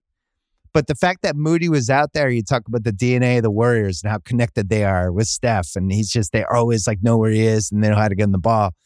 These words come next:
And it's, like, little plays like that that are different about them this year than last year. And then you take Poole, you just take him out, right? Do they beat the Celtics without, if Poole is this year's Poole? No way.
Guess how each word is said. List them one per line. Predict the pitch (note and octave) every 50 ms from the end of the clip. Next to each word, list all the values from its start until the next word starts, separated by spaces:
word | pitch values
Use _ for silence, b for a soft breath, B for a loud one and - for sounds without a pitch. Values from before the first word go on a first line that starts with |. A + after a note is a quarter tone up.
| _ _ _ _ _ _ _ _ _ - - -
And | C#3 C3+ C3
it's, | B2 -
like, | C#3+ A#2+ F#2+
little | A2+ A#2+ B2+ D#3 F#3+ A#3 C4+ A#3+
plays | - - G#3 G3+ F#3+ E3+ E3+
like | E3+ C#3+ - -
that | C#3+ C3 B2+ A#2+ G#2 - - _ _ _ _ _ - _ -
that | C3 B2 A#2
are | A2 G#2+
different | F#2+ - B2 A#2+ - - A#2+ G#2+ G#2 E2 - _ _ _ _ _ _ _ _ _ -
about | B2+ G#2+ B2 A#2 A2+ -
them | A2+ G#2+ G#2+ G#2+
this | A2+ A2 - -
year | A2+ A2 G#2
than | F#2+ F#2+ F#2+
last | F#2 F#2 F#2 F2+ F2+ - -
year. | - A#1+ A1+ - A2 - _ -
And | - B2 B2
then | C3 C#3
you | D3 D3
take | - - C#3 G#2 - -
Poole, | - D#3+ D#3 C#3+ C3 A2+ G#2 G#2+ G#2 _ _ _ _ _ -
you | C3 A#2+
just | G#2 - -
take | - - F3 - -
him | - C#3 A#2
out, | B2 C3 B2+ F#2+ D2 - _ _ _ _ _ _ _ _ _ _ _ -
right? | A#2+ B2+ B2+ B2 -
Do | - C3
they | B2+ B2+
beat | A2+ B2 C#3+ C#3
the | - C3+
Celtics | - - D3 C3+ B2+ - C#3+ C3 -
without, | - C3 A#2 B2+ B2 B2 - -
if | A#2+ A2+ -
Poole | - - C3+ B2+ C3 C3 B2+
is | A2+ F#2 -
this | - B2 A#2+ - -
year's | C#3 C#3 C3 A#2 - _
Poole? | - D3+ C#3 C#3+ D3 C3 -
No | F2+ A2+ B2 C3 C#3 C#3+
way. | C#3 C3 A#2 G#2+ F#2+ A#2 D3+